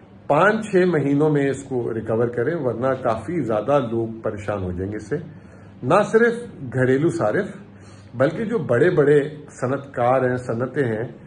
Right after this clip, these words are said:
वो तो पुराने रेट पे उन्होंने माल बना के बेच दिया है। अब उनके बिल भी गैस के लाखों में आते हैं, बाज़ उसमें करोड़ों में आते हैं। वो किस तरह उसको अदा कर पाएंगे, ये एक बड़ी position ख़राब हो जाएगी। और कहा यह जा रहा है कि सत्तर अस्सी अरब रुपए हैं ये,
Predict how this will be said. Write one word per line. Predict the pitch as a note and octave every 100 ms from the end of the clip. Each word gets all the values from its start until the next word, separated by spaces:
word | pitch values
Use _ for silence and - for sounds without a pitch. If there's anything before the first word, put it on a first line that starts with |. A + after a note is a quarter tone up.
| - - -
वो | C3 F3+
तो | F#3+
पुराने | A3+ F3 D3+ F3+
रेट | G#3 E3+ F#3 E3+
पे | G3
उन्होंने | F3+ F#3 F3+
माल | C3+ C#3 D3
बना | D3 D3+ D3+
के | E3
बेच | B2 B2
दिया | B2 G#2+ G2
है। | F#2 -
अब | C3+ - - -
उनके | D3 D#3+ D#3+ A3
बिल | C#3 D#3+ F3+
भी | F3
गैस | B2+ C3+ C3
के | F#3
लाखों | D#3+ C3 C3+ G3 F#3+
में | D3
आते | A2+ A2+
हैं, | G#2+
बाज़ | A2+
उसमें | A#2+ - -
करोड़ों | - B2+ B2 E3
में | G3+ D#3+
आते | G2 F2+
हैं। | - - - - - - - E3
वो |
किस | F3+ F#3 -
तरह | G#3 A3+
उसको | G3 -
अदा | D3 B2 A2+
कर | A#2
पाएंगे, | A2 A2+ A2 C3
ये | F3+ D#3 D3
एक | B2 A#2+
बड़ी | C#3
position | D3 C#3+ - C3 B2+ B2+ D#3
ख़राब | B2+ A2+ C#3+
हो | C3+
जाएगी। | A2 G#2+ D3+ - - - - -
और | B2 B2
कहा | C3+ C#3
यह | D#3+ D3+
जा | D3
रहा | E3
है |
कि | F3+
सत्तर | - D3 -
अस्सी | E3 C#3+ C3+ D#3+ C3
अरब | B2 B2+
रुपए | A2+ B2
हैं | A#2+ G#2+
ये, | F#2